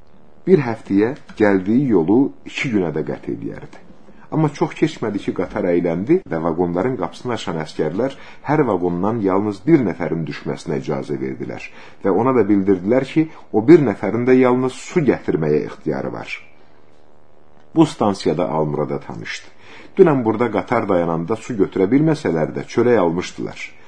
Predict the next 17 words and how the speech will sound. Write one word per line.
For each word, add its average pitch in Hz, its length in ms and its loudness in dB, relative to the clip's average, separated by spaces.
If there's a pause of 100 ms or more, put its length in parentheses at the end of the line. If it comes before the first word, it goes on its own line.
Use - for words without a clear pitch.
(360)
Amma 120 180 4
çörək 143 380 4
dükanını 98 520 -4
dağıdandan, 85 680 0 (520)
çörək 120 300 4
satanın 120 500 -2
başını 98 300 -2
yarandan 80 460 0
sonra. - 340 -10 (840)
Stansiyanın 131 640 0
malikanəsindəki 104 1040 -2
quyudan 107 580 2 (180)
su - 220 -4
götürmək 95 480 2
üçün 101 320 -4
növbəyə 87 420 2
duranda 80 500 -2